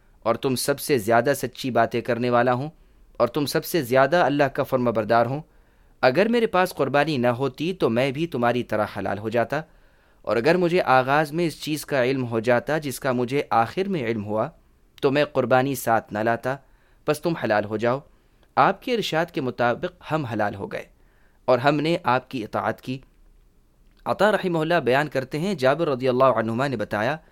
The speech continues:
کہ علی رضی اللہ عنہ یمن میں قضا کی ملازمت سے آئے تھے۔ آپ نے ان سے دریافت کیا، "آپ نے کیا احرام باندھا ہے؟" انہوں نے یعنی علی رضی اللہ عنہ نے بتایا کہ "میں نے وہی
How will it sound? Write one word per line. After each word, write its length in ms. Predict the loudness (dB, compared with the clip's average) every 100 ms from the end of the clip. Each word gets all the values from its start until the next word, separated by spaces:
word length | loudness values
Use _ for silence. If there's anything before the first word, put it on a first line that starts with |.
| _ _ _ 0
کہ 180 | 4
علی 180 | 4 4
رضی 240 | 0 0 0
اللہ 180 | 2
عنہ 420 | 0 0 -2 -2 0
یمن 360 | 0 2 0
میں 240 | 0 -2 -2
قضا 380 | -2 0 0
کی 160 | 0 -4
ملازمت 520 | 0 0 0 -2 -4
سے 180 | -6 -6
آئے 220 | -2 -2
تھے۔ 220 | -2 -6 -10 _ _ _ _ _
آپ 300 | 4 4 0
نے 60 | -4
ان 120 | -4
سے 140 | -2
دریافت 440 | -2 2 2 0 -4
کیا، 300 | -4 -4 -4 -10 _ _ _
"آپ 320 | 2 4 2
نے 200 | -2 -2
کیا 240 | -2 0 0
احرام 460 | 0 -2 0 0
باندھا 300 | 2 2 2
ہے؟" 120 | 0 -6 -12 -20 _ _ _ 2
انہوں 260 | 4 4
نے 100 | 4
یعنی 260 | 2 2 2
علی 140 | 0
رضی 200 | 0 0
اللہ 160 | 2 2
عنہ 120 | 2
نے 60 | 0
بتایا 480 | -2 -2 0 0
کہ 160 | -2 -2
"میں 180 | -2 -2
نے 100 | 0
وہی 260 | 0 -2